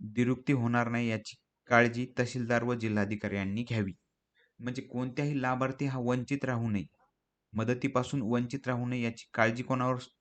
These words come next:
अ, काळजी घेण्याची जबाबदारी कोणावर टाकलेली आहे? तर तालुका, अ, तालुका ठिकाणी तहसीलदारावर आणि जिल्ह्यात ठिकाणी जिल्हाधिकारी यांची जबाबदारी असणार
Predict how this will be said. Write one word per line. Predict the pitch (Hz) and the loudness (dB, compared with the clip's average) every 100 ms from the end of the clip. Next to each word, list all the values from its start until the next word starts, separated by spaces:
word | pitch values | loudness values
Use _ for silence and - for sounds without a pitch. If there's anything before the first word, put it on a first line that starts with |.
| _ 101 | _ -2
अ, | 104 107 104 | 0 2 0
काळजी | 104 113 117 | 0 0 0
घेण्याची | 117 117 120 | 0 0 0
जबाबदारी | 120 123 127 127 | 2 2 2 0
कोणावर | 127 127 123 127 135 _ - | 0 -2 -2 -2 -6 _ -8
टाकलेली | 107 123 120 | -2 0 2
आहे? | 123 151 - - - _ _ - | 2 0 -6 -20 -20 _ _ -2
तर | 143 - _ _ _ - | -2 -2 _ _ _ 0
तालुका, | 117 127 139 117 - | 2 4 0 0 -4
अ, | 104 110 107 | 0 0 2
तालुका | 120 127 139 143 - - | 2 2 0 -2 -4 -6
ठिकाणी | 117 120 131 139 135 | 0 0 0 0 2
तहसीलदारावर | 123 127 113 110 117 135 - | 4 2 4 4 4 0 -4
आणि | 110 123 | -4 -2
जिल्ह्यात | 117 120 120 117 | 2 2 2 0
ठिकाणी | 113 113 143 214 - - _ 113 | -2 0 0 -4 -10 -20 _ 2
जिल्हाधिकारी | 139 135 113 104 87 71 - 107 | 4 4 4 0 -2 -6 -10 -4
यांची | 113 120 117 139 165 - _ _ 101 | 0 0 -2 -4 -4 -8 _ _ -10
जबाबदारी | 107 131 139 117 117 123 | 0 4 4 4 0 2
असणार | 113 113 120 147 | -2 -2 0 -2